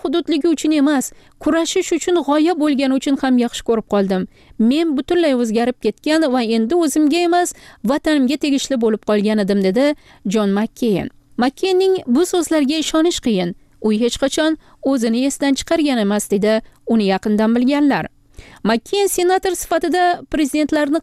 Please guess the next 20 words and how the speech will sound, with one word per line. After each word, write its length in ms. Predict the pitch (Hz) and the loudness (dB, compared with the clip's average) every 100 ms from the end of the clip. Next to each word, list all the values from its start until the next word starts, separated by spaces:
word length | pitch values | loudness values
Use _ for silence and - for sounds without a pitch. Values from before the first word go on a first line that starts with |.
| 294 | 0
qaysi 260 | 269 - 302 | -2 -2 0
partiyaga 380 | 311 311 311 311 294 | 0 0 0 0 2
mansubligidan 640 | 269 254 247 254 254 277 262 | 0 -4 -2 -2 0 0 0
qat'iy 260 | 214 277 302 | -2 2 2
nazar 320 | 302 285 311 - - - | 2 0 -2 -4 -18 -14
o'z 280 | - 269 370 - | -2 0 0 0
qarashlariga 540 | 359 359 - 339 320 349 | 0 0 0 0 0 0
to'g'ri 240 | 320 302 320 | 0 0 0
kelmagan 520 | 320 311 294 277 294 - | 0 2 2 0 -2 -2
xatti-harakatlar 760 | 254 - 302 294 285 277 277 285 | -4 -2 -2 0 0 0 0 0
uchun 260 | - 294 - - - - | 0 -2 -2 -8 -20 -6
keskin 400 | 285 - 277 269 269 | -4 -2 -2 -2 0
tanqid 320 | 247 240 202 | 0 -2 -2
qilib 180 | 208 240 - | -2 -2 -2
keldi. 320 | 196 185 180 - _ _ - | -2 0 -4 -6 _ _ -2
Jamoatchilik 540 | 226 240 254 - 330 359 | 0 2 -2 0 -2 0
ko'z 140 | 349 349 349 | -2 0 0
o'ngida 320 | 349 285 359 - 294 | 2 0 0 -2 0
urush 220 | 359 - | -2 0
qahramonidan 720 | 339 - 330 320 302 320 349 | -6 -2 0 2 2 0 0